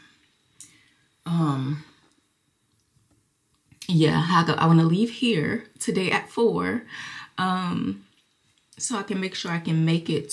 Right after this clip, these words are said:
to get those little snacks that I was talking about and then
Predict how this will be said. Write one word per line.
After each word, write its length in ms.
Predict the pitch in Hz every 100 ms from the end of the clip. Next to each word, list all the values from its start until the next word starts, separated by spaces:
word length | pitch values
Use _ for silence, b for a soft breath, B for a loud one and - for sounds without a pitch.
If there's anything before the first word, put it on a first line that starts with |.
| -
to 760 | 202 175 170 165 160 160 156 170
get 180 | 165 165
those 200 | 160 160
little 180 | 151
snacks 500 | 160 - 208 233 -
that 160 | - 247
I 60 | 247
was 160 | 262
talking 340 | - 269 - 262
about 380 | 247 254 247 - B B B B -
and 240 | 180 165
then 580 | 175 170 160 160 156